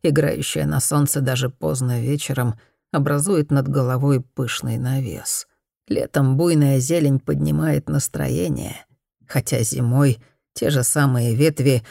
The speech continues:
напоминают мне иссохшие кости Левиафана. Боудика ёрзает на заднем сиденье,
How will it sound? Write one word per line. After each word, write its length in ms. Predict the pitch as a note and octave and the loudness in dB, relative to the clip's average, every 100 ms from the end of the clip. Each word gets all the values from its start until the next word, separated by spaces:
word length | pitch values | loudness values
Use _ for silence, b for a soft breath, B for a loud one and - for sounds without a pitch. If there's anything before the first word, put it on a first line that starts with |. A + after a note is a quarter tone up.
| B B | B B
напоминают 680 | D#3 D3 C3+ B2+ D3+ B2+ - | 0 2 4 4 4 2 2
мне 260 | B2 A#2+ | 0 2
иссохшие 640 | A#2 - D3 B2+ - A#2+ A#2 | 0 -2 -2 -4 -4 -4 -4
кости 400 | - A2+ - A2 | -4 -6 -4 -2
Левиафана. 960 | A2 A2+ A#2 A#2+ - - - - - _ _ _ _ _ _ _ _ _ _ _ - | 0 0 0 0 -4 -8 -12 -14 -18 _ _ _ _ _ _ _ _ _ _ _ -2
Боудика 580 | C3 A#3 A#3 G#3 - | 0 2 0 -2 -2
ёрзает 560 | F3+ C3 C3 C3+ B2 A2+ | -2 0 0 0 -2 -2
на 140 | A#2+ | -2
заднем 360 | A2+ A#2 A#2+ G#2+ | 0 -2 -2 -4
сиденье, 680 | - - A#2 C3 C#3 D3 | -6 -6 -4 0 2 0